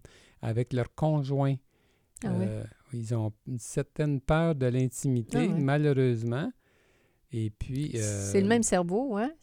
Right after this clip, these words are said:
Speaker 2: Que tu sois en groupe ou que tu sois avec ton conjoint, tu vas attendre que l'autre personne te pose une question avant de poser une question. Tu vas attendre que l'autre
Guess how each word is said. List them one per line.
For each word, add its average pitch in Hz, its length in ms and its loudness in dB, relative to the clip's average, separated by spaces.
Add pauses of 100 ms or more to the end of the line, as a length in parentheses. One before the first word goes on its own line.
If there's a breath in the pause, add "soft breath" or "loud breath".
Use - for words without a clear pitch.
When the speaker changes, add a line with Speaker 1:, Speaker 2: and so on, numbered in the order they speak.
(120)
Speaker 2:
Que - 80 -4
tu - 160 -6
sois 214 300 -2
en 185 160 0
groupe 180 280 -2
ou 190 60 -8
que - 60 -10
tu - 80 -12
sois 202 120 0
avec 190 220 -2
ton 180 160 0
conjoint, 170 560 -2
tu - 120 -10
vas 165 180 4
attendre 196 360 0
que 185 100 -2
l'autre 180 340 0
personne 196 500 0
te 190 80 0
pose 185 300 -2
une 180 120 0
question 190 540 -2
avant 170 220 -2
de 175 40 -8
poser 175 360 -2
une 175 100 -4
question. 190 540 -4
Tu 208 100 -10
vas 175 100 2
attendre 185 300 0
que - 80 -4
l'autre 180 240 -2